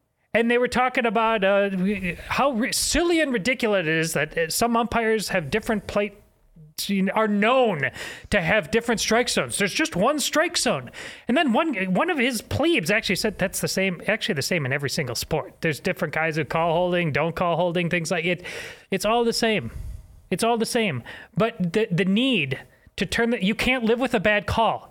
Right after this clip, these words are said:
You ca-, you need to have the robots in here. So this is, t-, so this is totally antiseptic.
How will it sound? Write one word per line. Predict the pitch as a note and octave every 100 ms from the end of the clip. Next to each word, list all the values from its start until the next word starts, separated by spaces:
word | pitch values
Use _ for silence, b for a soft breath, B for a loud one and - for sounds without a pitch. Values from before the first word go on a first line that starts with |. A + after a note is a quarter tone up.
| -
You | G3+ G3+
ca-, | - A3+
you | F3+ G3+
need | G3 B3 A#3+
to | G3+
have | C#4 G#3+
the | A#3+
robots | B3+ B3 A3 F3+ -
in | F3+
here. | D3+ F3
So | E3 G3
this | F#3 -
is, | F3 - - B B B B B - - F3 E3
t-, | - F3+
so | - A3
this | G3 -
is | G3 -
totally | - B3+ E4 E4+ E4 E4+ E4+ - - - _ _ _ _ _ _ _ -
antiseptic. | A3 A#3+ B3+ - C4 - - - -